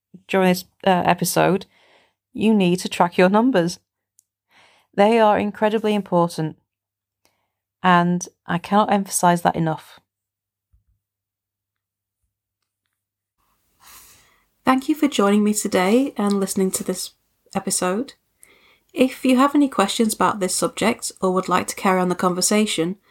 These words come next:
then why not come and join our Facebook group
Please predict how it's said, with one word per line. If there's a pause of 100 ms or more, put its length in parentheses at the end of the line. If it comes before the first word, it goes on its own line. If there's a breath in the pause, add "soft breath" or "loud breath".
(480 soft breath)
then
why
not
come
and
join (100)
our
Facebook
group